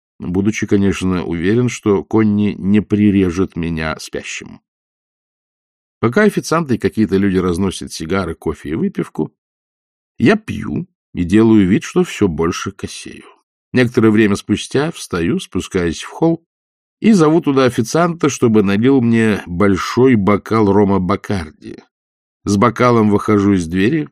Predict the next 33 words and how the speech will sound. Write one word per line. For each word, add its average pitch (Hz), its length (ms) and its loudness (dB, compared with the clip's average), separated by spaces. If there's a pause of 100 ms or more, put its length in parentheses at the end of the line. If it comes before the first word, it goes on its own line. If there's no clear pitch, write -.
полощу 110 520 0
ромом 82 400 0
горло 95 400 0
и 82 100 -6
выплевываю, - 680 -4
затем, 202 340 -2
слегка 135 400 -2
шатаясь, 127 540 0
поднимаюсь 104 680 0
обратно 151 400 -2
и 117 80 4
плюхаюсь 123 640 0
рядом 85 400 -6
с - 100 -14
Конни. - 440 -14 (640)
Едва 127 320 4
эта 117 180 2
дамочка 107 400 0
поворачивается 98 880 2
ко 120 160 -4
мне, 160 180 -2
я 123 140 2
дышу 92 400 -2
на 92 80 -4
нее, 151 320 0
и 113 120 0
от 110 160 2
запаха 101 460 -2
рома 110 280 0
она 98 200 -2
кривится. 73 640 -8 (600)
«Слушай, 131 360 -6
Лемми», — 107 720 -6